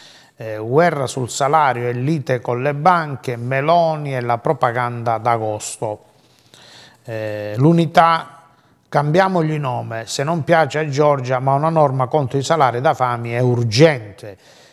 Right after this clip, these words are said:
Il Manifesto, giochi da tavolo, il riformista campo largo da Giorgia,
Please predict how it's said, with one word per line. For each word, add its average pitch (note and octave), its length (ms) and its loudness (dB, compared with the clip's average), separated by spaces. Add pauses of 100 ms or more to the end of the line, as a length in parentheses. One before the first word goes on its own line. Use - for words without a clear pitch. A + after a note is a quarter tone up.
Il B2 120 -8
Manifesto, D3 840 -4
giochi C#3 480 0
da C#3+ 180 0
tavolo, F3+ 1000 0 (500)
il B2 140 -6
riformista D3 960 0
campo C#3 380 2
largo B2+ 420 2
da A#2+ 200 -4
Giorgia, A2 920 -6